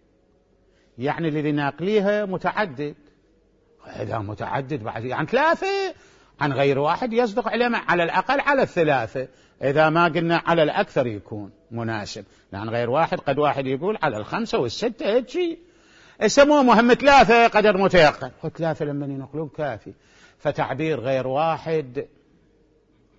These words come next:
آه، لا يكون خدشة، لا يكون إرسال، لا يوجب الإرسال، لا، لا، لا، يعني ثلاثة على الأقل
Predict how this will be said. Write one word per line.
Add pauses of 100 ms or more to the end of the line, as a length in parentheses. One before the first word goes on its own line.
(880)
آه،
لا
يكون
خدشة،
لا
يكون
إرسال،
لا
يوجب
الإرسال،
لا،
لا،
لا،
يعني
ثلاثة
على
الأقل